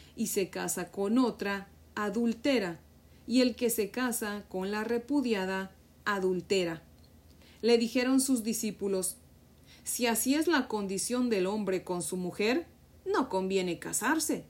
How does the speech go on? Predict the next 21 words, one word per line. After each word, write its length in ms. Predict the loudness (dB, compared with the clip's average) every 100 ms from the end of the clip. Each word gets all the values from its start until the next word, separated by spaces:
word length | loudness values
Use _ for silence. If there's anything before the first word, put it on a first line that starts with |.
| -20 -20 -20 -20 -8 2
Entonces 720 | 2 2 -2 -2 0 0 0
él 140 | 0
les 180 | 0 -2
dijo, 420 | -6 -4 -6 -6 -16 -20 -20 -20 -8
"No 260 | 0 2 4
todos 320 | 4 4 4
son 220 | 2 0
capaces 640 | 0 -2 0 0 4 4 6
de 100 | 4
recibir 560 | 4 0 -2 0 6
esto, 420 | 6 6 2 0 -2 -20 -20 -20 -12 -2
si 240 | 4 6
aquel, 500 | 6 6 10 10 10
sino 380 | 4 4 6 2
aquellos 540 | 6 10 10 10 4
a 120 | 2 2
quienes 380 | 2 2 4
es 180 | 2 2
dado. 380 | 2 4 4 0 -4 -20 -20 -20 -20 -2
Pues 240 | 4 4 6
hay 260 | 4 4